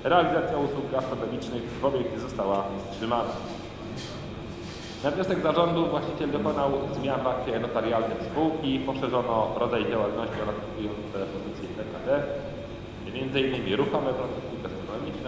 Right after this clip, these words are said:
pozostała usługa działalności gastronomiczna, działalność rozrywkowa i rekreacyjna, działalność miasta parków rozrywki, działalność pokojów zagadek, domów spraw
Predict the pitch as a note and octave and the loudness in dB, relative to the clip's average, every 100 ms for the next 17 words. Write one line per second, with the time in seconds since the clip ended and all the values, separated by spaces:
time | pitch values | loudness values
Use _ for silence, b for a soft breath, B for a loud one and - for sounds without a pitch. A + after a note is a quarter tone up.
0 | - A2+ G#2+ G2+ G2+ G2 F#2+ F#2+ G2+ G2+ | -6 -6 -6 -4 -2 -2 -4 -6 -4 -4
1 | F#2+ - G2+ G2 G2 - F#2+ - - E2+ | -2 -2 0 0 -2 -6 -6 -8 -8 -8
2 | - - A#2+ C#3+ C#3 - B2 A2+ G#2+ G#2 | -8 -6 -6 -4 -4 -6 -4 2 2 2
3 | G2 - G#2 G2+ - G2 G2 G2+ - B2+ | -2 -4 -4 -6 -6 -4 -2 0 0 0
4 | C3+ - C#3+ C3+ G#2+ A2 G#2+ - - - | 0 0 0 -2 0 0 0 0 -4 -4
5 | - - G2+ G2 G2+ G#2+ G#2+ A2+ A2+ A2+ | -6 -6 -6 -6 -4 -6 -4 -4 -4 -4
6 | G#2+ A2+ A2+ B2+ B2+ C#3+ E3 E3 - D3 | -2 -2 -2 -4 -2 -2 0 -2 -2 -2
7 | C#3+ - - - - - - D3+ E3+ D3+ | -4 -6 -8 -10 -10 -10 2 6 6 6
8 | - - D3+ C#3 C3+ B2+ A2 C3 B2+ B2 | 4 2 2 4 4 4 4 4 4 2
9 | - A#2 A#2 - - B2+ | 2 0 0 -4 -2 -2